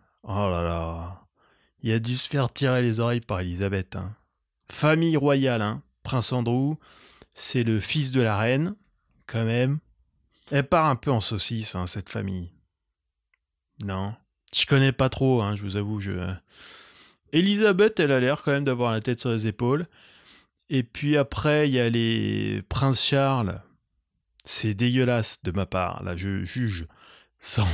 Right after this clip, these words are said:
<laughs> cent pour cent sur le physique. C'est non. Et vraiment, euh, pour pas d'autre. Il a l'air, il a l'air con. Faut pas faire ça dans la vie, et je le fais jamais, de dire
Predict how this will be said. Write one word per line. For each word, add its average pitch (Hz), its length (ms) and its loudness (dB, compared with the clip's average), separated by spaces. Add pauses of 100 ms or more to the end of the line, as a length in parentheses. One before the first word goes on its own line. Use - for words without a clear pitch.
(160)
<laughs> - 200 -16
cent - 320 -2
pour - 260 0
cent 185 200 4
sur 147 180 2
le 139 120 2
physique. 147 460 -2 (260)
C'est - 260 2
non. 104 240 0 (500)
Et 98 80 -4
vraiment, 98 600 -2
euh, 98 100 -8 (680)
pour - 200 -2
pas 139 180 0
d'autre. 123 320 0
Il 143 160 4
a 175 80 8
l'air, 180 340 2 (760)
il 110 140 -2
a 120 40 2
l'air 110 260 0
con. - 240 -12 (300)
Faut - 220 0
pas 175 180 4
faire 170 180 0
ça 170 140 2
dans 143 140 4
la 139 60 2
vie, 170 240 -4
et 117 120 2
je 113 100 -2
le 127 80 2
fais 139 220 0
jamais, 127 540 0 (240)
de 107 100 -2
dire 123 420 0